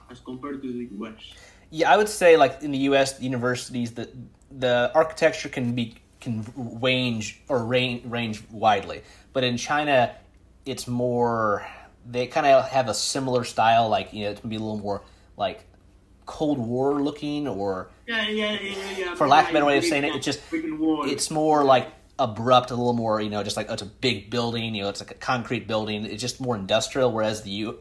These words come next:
Speaker 2: in the U S, it's a little more, there's more aesthetics to a lot of the buildings.
Speaker 1: Uh-huh,
Speaker 2: You know, it
Speaker 1: mm-hmm.
Speaker 2: maybe older, newer, but in China, it's just a little more.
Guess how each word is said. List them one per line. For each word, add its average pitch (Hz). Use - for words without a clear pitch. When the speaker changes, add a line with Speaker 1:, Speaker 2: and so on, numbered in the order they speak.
Speaker 2:
in 110
the 98
U 110
S, 110
it's 104
a 104
little 101
more, 95
there's 113
more 120
aesthetics -
to 143
a -
lot 135
of 135
the 143
buildings. 156
Speaker 1:
Uh-huh, -
Speaker 2:
You 113
know, 113
it -
Speaker 1:
mm-hmm. 220
Speaker 2:
maybe 127
older, 120
newer, 117
but 120
in 117
China, 127
it's 120
just 117
a 120
little 110
more. 101